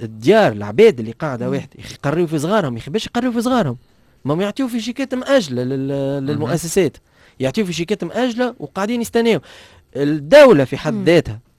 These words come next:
Speaker 1: الدولة في حد ذاتها تاخو شيكات مأجلة، وقت اللي يتم ال-، ال-، ال-، ال-، الخلاص متاعها ساعات ترجع. معناتها راهو الركود الاقتصادي مع الوضعية متاع ال-، التضخم،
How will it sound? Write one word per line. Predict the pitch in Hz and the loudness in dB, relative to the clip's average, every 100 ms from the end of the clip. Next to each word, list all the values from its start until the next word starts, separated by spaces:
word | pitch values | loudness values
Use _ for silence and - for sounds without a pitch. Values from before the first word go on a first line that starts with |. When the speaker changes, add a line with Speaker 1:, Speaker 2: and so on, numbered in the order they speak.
| - | -12
Speaker 1:
الدولة | 127 123 147 277 254 180 | -10 -2 2 4 4 0
في | 165 | -4
حد | 170 160 190 | -6 -4 -2
ذاتها | 254 202 180 | -2 -4 -6
تاخو | 254 254 - 170 | -6 -6 -6 -8
شيكات | - 156 202 175 - | -10 -6 -4 -4 -8
مأجلة، | 123 117 120 113 117 233 269 _ _ _ _ _ _ _ - | -12 -8 -6 -4 -2 -4 -4 _ _ _ _ _ _ _ -12
وقت | 110 110 - - | -10 -10 -8 -4
اللي | 202 156 117 - | -4 -4 -8 -10
يتم | 113 104 208 170 120 | -14 -2 -2 0 -4
ال-، | 110 | -6
ال-، | 107 110 | -8 -8
ال-، | 107 104 | -10 -12
ال-، | 107 107 104 | -12 -12 -12
الخلاص | 107 131 156 123 | -6 -2 -2 -4
متاعها | 110 147 165 | -6 -8 -8
ساعات | 208 208 233 - | -10 -10 -8 -6
ترجع. | 269 160 - _ _ _ _ _ - - | -6 -8 -14 _ _ _ _ _ -20 -10
معناتها | 135 131 214 269 147 123 107 _ _ | -6 -2 -2 -2 -6 -8 -12 _ _
راهو | 135 220 214 196 180 156 | -6 -4 -4 -4 -6 -6
الركود | 151 151 - 240 190 | -6 -6 -6 -6 -6
الاقتصادي | - - 185 175 123 110 - | -10 -10 -6 -2 -2 -4 -8
مع | 117 127 185 208 127 - | -2 0 4 4 2 -2
الوضعية | 127 147 151 170 208 143 123 | -2 0 0 0 0 0 -2
متاع | 123 120 202 147 - | -4 0 2 2 -2
ال-، | 127 123 | -6 -6
التضخم، | - - 127 180 - 110 | -6 -2 2 2 0 -6